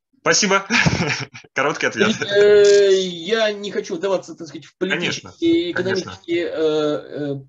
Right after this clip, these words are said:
Speaker 2: объяснения. Значит, я думаю, что многие могут понять, э, без моих объяснений, но я не рассматривал такого варианта,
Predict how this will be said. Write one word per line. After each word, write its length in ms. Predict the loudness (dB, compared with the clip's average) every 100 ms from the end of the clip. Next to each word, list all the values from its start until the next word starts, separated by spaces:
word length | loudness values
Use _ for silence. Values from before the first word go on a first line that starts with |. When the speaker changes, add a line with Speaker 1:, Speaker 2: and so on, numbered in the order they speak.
| -20 -20 -12
Speaker 2:
объяснения. 840 | -10 -8 -8 -4 -2 0 -2 -6 _ _ _ _
Значит, 140 | -10 -6
я 80 |
думаю, 180 | -4 -4
что 160 | -2 -4
многие 360 | -2 -2 -2
могут 300 | -4 -6 -6
понять, 480 | -10 -6 -6 -6 -12 _ _ _ _ _ _ -12
э, 680 | -6 -4 -2 -2 -2 -2 -4
без 280 | -2 -4 -4
моих 220 | -8 -8
объяснений, 560 | -12 -14 -10 -6 -4 -2
но 120 | -2
я 120 | -2
не 80 | -2
рассматривал 460 | -4 -6 -10 -10
такого 240 | -14 -12 -8
варианта, 440 | -6 -6 -8 -10